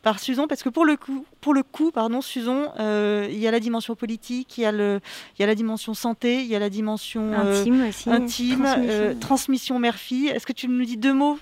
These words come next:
Speaker 2: Oui,
Speaker 1: trois
Speaker 2: bah, moi,
Speaker 1: mots
Speaker 2: c'est
Speaker 1: de
Speaker 2: une,
Speaker 1: Suzon ?
Speaker 2: c'est une personne qui m'a énormément touchée, dont l'histoire m'a vraiment, oui, beaucoup émue. Euh, au cours de mon travail de jour-, enfin, de journaliste sur ce sujet, j'ai rencontré, euh, donc cette femme qui était, qui a témoigné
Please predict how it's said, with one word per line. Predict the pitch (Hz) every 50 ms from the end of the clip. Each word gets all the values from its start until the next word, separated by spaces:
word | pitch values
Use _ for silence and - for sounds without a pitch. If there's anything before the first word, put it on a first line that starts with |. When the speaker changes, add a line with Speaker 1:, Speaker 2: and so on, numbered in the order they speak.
| - - 247
Speaker 2:
Oui, | 254 247 247 247 262
Speaker 1:
trois | - 269
Speaker 2:
bah, | 254 247
moi, | 247 262 285
Speaker 1:
mots | 285 233
Speaker 2:
c'est | 277 262
Speaker 1:
de | 254
Speaker 2:
une, | 247
Speaker 1:
Suzon ? | 233 269 240 262 269
Speaker 2:
c'est | 285 269
une | 254 247
personne | - 262 254 - 285 285
qui | 277 - 247
m'a | 233 214 214 - - -
énormément | - 311 285 285 285 269 262 269 262 254 247 247 240 240 240 240
touchée, | - - - 262 - - - 254 262 262 269 269 262 233
dont | 214 233
l'histoire | 226 226 233 208 - - 240 226
m'a | 226 214 202 196 190 -
vraiment, | 208 - 190 196 214 202 220 220 233 233 233 233 220 214 208 202 196 190 180 180 175 180 185 196 190 - - 247 - - - 202 104 - -
oui, | 202 220 247 254
beaucoup | 226 202 233 214 - - 285
émue. | 269 247 233 233 247 302 392 - - - - - - -
Euh, | - 226 226 220
au | 220 233
cours | 220 - - 294 269 269
de | 226 240 233 226 220 214 208
mon | 214 214 208 208 202 208 208
travail | - - 233 214 202 214 226
de | 208 220 214
jour-, | 190 208 208
enfin, | 185 - 202 180 170 165 175
de | 170 190
journaliste | 190 190 196 202 208 214 240 262 -
sur | - 220 -
ce | - 220
sujet, | 202 - - 226 214 254 330 320
j'ai | 254 208 208 202 196 202 202
rencontré, | 196 214 220 - 233 233 220 - - 262 254 262 247 220
euh, | 202
donc | 196 196 202 175
cette | - - 214 185 -
femme | - 254 254 294 320 330 285
qui | - - 226 208
était, | 196 190 - 214 202 190 190 180 175
qui | - 202
a | 185
témoigné | 180 - 214 214 214 214 220 233 285 370